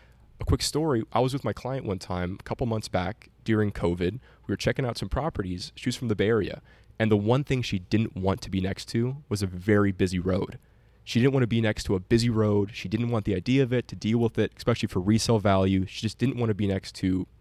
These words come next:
traffic. But because of covid, this road that this house in Auburn we were checking out back, it backed up to a really busy road, but because of covid, it wasn't busy. It was dead. And she didn't know that.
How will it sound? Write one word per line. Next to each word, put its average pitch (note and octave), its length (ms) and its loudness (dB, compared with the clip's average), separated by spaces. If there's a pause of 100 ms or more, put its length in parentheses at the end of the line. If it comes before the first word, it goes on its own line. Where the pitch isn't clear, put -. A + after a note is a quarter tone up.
traffic. - 500 -2 (760)
But A#2 140 4
because A#2+ 240 2
of G2+ 60 -2
covid, C3+ 460 2 (220)
this G2+ 160 -6
road A#2+ 420 4
that G#2 120 -2
this - 140 -4
house A2 220 0
in F#2+ 140 -2
Auburn G#2 500 2
we G#2+ 60 -4
were G2 80 2
checking G2+ 300 -2
out D#3+ 260 -4 (100)
back, F2 340 -2 (200)
it G#2+ 140 2
backed A#2 240 2
up C3 140 0
to - 100 -2
a G2+ 40 2
really A2 280 0
busy F#2+ 260 0
road, G#2+ 480 0 (140)
but - 60 -4
because A2 200 -6
of F#2+ 60 -8
covid, C#3+ 540 -2
it G#2 80 -4
wasn't A2 300 2
busy. D#3 380 2 (140)
It A2+ 60 -2
was G2+ 120 0
dead. D3 320 2 (640)
And A2 120 2
she E3+ 220 -2
didn't C3 240 0
know C#3 180 0
that. - 220 -10